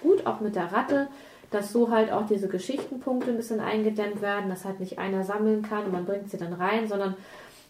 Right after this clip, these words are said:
ähm, dass man da halt auch ein bisschen gucken muss, wenn die Ratte da ist, dann muss man halt auch mal die Hälfte der Plättchen abgeben.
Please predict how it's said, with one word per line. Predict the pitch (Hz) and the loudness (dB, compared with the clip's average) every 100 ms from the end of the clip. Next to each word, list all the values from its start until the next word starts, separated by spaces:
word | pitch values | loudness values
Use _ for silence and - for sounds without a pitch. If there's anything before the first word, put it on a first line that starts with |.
| _ | _
ähm, | 190 196 196 | 2 2 2
dass | 196 | -2
man | 208 | -2
da | 196 208 | 0 0
halt | 208 | 0
auch | |
ein | 202 | 0
bisschen | 202 196 190 | -4 -4 -2
gucken | 240 233 220 | -2 -2 0
muss, | 208 208 - | 0 -2 -2
wenn | 190 | -2
die | 185 | 0
Ratte | 185 220 240 | 0 2 2
da | 214 214 | 4 4
ist, | 214 214 180 | 2 -2 -4
dann | |
muss | 190 214 | -4 -2
man | 233 220 | -2 0
halt | 220 | 0
auch | - | 0
mal | 214 | 0
die | 214 | 0
Hälfte | 208 208 214 | 2 0 0
der | - | -2
Plättchen | 202 - 202 - 185 | -2 -2 -2 -2 -6
abgeben. | - - 208 196 | -6 -2 0 0